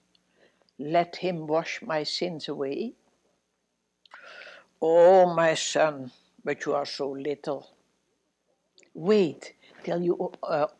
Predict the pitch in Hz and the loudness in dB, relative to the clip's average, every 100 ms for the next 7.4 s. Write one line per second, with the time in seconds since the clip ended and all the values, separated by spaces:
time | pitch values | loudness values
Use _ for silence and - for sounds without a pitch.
0 | - - 156 - 190 - _ _ _ - | -14 -12 -14 -18 -20 -20 _ _ _ -20
1 | - 170 165 - 185 175 160 160 - 262 | -2 -2 0 2 4 4 0 -2 2 4
2 | 254 165 147 117 127 - 127 131 - _ | 6 4 0 -6 -6 -4 -4 -4 -10 _
3 | _ _ _ _ _ - _ _ _ - | _ _ _ _ _ -20 _ _ _ -20
4 | 123 160 262 339 262 - 262 302 320 - | 0 4 6 4 4 6 8 6 2 -8
5 | - 254 - - 147 113 - _ _ _ | -4 -6 -6 -4 -4 -4 -14 _ _ _
6 | _ _ - - 143 165 226 233 226 156 | _ _ -20 -20 -4 2 4 4 2 0
7 | - 135 120 113 | -6 -8 -8 -12